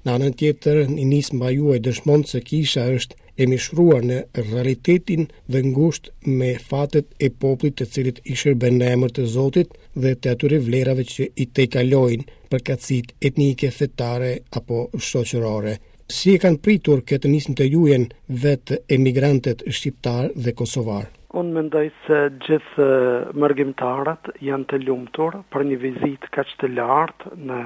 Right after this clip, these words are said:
Speaker 2: një mesh e cila është organizuar nga misioni ynë, por në tjetrën anë është edhe një thirrje që besimtarët ose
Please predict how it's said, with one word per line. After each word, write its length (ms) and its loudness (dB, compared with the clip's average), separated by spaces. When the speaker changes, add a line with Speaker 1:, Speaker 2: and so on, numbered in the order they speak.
Speaker 2:
një 240 0
mesh 500 -4
e 120 -6
cila 320 -4
është 160 -6
organizuar 640 -4
nga 240 -4
misioni 560 -4
ynë, 460 -8
por 240 6
në 180 -4
tjetrën 420 -6
anë 360 -2
është 300 -6
edhe 140 -2
një 180 -4
thirrje 720 -2
që 260 0
besimtarët 920 -4
ose 400 -8